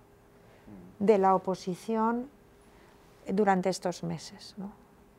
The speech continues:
Y que en momentos muy importantes como estos, cuando se debatió en el Parlamento Valenciano todo lo que eran los pactos de reconstrucción,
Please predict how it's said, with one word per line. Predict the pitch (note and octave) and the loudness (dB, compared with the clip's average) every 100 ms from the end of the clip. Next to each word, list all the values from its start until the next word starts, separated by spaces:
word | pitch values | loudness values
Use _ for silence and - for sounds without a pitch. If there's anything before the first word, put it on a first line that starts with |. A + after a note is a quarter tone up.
| - | -8
Y | F#3 | -8
que | - G3 F#3 F#3 F3+ F3+ | -2 0 4 6 6 6
en | F3 | 4
momentos | F#3 F#3 G#3 G#3+ A#3 G#3 - - - - | 4 4 4 6 4 4 -4 -20 -20 -8
muy | F#3+ G3 A#3 | -2 2 4
importantes | A3+ G3+ G3 F#3+ F3+ F#3 | 2 0 -2 -4 -4 -6
como | - F#3+ F#3 | -4 -2 0
estos, | F#3 - F#3 F3+ - - - - - - | -2 -2 -4 -4 -8 -18 -20 -20 -20 -6
cuando | F3+ F3 E3+ F3+ | 0 0 2 -2
se | F3 - F#3 F3+ F3+ - - - - - - | -2 -2 2 2 0 -4 -20 -20 -20 -20 -2
debatió | G3 G3 F#3 - G#3 G3 F#3 F3+ - | 2 4 4 2 4 6 4 2 -2
en | F#3+ | -2
el | F#3 | -2
Parlamento | F#3 F#3+ F#3+ F#3+ F#3+ | 0 2 2 2 2
Valenciano | F#3+ F3+ F#3 - G3 F3+ F3+ - | 4 2 0 0 0 2 0 0
todo | - G3+ | 4 6
lo | F#3 | 6
que | F3+ F#3+ | 4 2
eran | F#3+ F#3+ F#3 | 4 2 0
los | F#3 | -2
pactos | - F#3+ - F#3 | -2 -2 -2 -2
de | F3+ | -2
reconstrucción, | F3+ F3 F#3 E3+ - F3+ - G#3+ A3+ C#4 | -4 -4 -4 -6 -8 -10 -6 -2 0 0